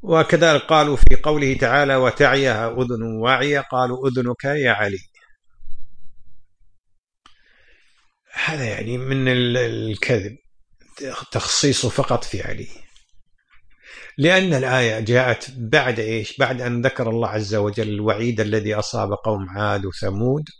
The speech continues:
وقوم فرعون، فقال الله عز وجل: "لنجعلها لكم تذكرة وتعيها أذن واعية". كل من يتعظ بقصص هؤلاء النبيين أذنه واعية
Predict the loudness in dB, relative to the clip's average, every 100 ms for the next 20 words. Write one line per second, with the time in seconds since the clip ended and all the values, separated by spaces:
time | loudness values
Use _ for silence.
0 | -10 -6 -4 -2 2 2 2 -2 -6 -8
1 | 0 4 4 2 -14 _ _ -20 -20 -20
2 | -20 -20 -10 -2 2 2 0 0 0 0
3 | 0 -2 -4 -14 -20 _ _ -20 -8 -2
4 | 2 2 2 0 0 0 0 0 -4 -8
5 | -4 -4 -4 -6 -4 -2 -2 -2 0 0
6 | 0 -2 -2 -4 0 2 2 -2 -2 -2
7 | -2 -4 -10 -12 -16 -16 -12 -10 -10 -16
8 | -20 _ _ _ -20 _ _ -20 -20 _
9 | _ -8 2 6 6 4 0 0 -2 -2
10 | -2 0 0 0 -4 -8 -4 -4 -4 -4
11 | -2 0 2 2 2 -2 -2 -2 -4 -4
12 | -4 -6 _ _ -20 -10 -2 0 2 2
13 | 2 2 2 -2 -8 -12